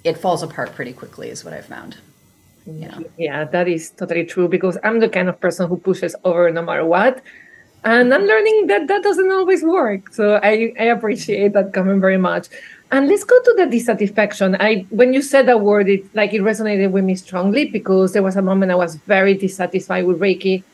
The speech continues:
Speaker 2: And that, again, it seems, like, very uncomfortable, but that, and I struggled for a year or two. But then when I found the way to probably fulfill that satisfaction, I don't know how to say it, it was really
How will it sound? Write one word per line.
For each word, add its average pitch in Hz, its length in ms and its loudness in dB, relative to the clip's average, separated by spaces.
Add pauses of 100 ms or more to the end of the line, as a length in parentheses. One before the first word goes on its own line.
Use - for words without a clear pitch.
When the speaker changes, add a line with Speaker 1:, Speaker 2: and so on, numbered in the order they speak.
(440)
Speaker 2:
And 220 240 2
that, 247 200 4
again, 214 560 0
it 196 140 -4
seems, 208 240 -2
like, 185 160 -2
very 196 180 2
uncomfortable, 208 640 0
but 202 280 -2
that, 196 440 0
and 196 120 -2
I 196 60 -2
struggled 214 420 -2
for 190 100 0
a 196 40 2
year 196 160 2
or 190 40 0
two. 214 200 -2
But 180 160 0
then 208 200 2
when 196 120 2
I 180 120 -2 (260)
found 208 480 0 (640)
the 208 180 2
way 202 460 2 (180)
to 214 300 -4 (420)
probably 349 460 -4 (140)
fulfill 285 600 2
that 202 220 0
satisfaction, 220 640 -2
I 208 40 0
don't 208 100 0
know 214 80 0
how 247 60 2
to 202 140 0
say 226 300 4
it, - 140 0
it 214 80 2
was 202 280 -2
really 196 320 0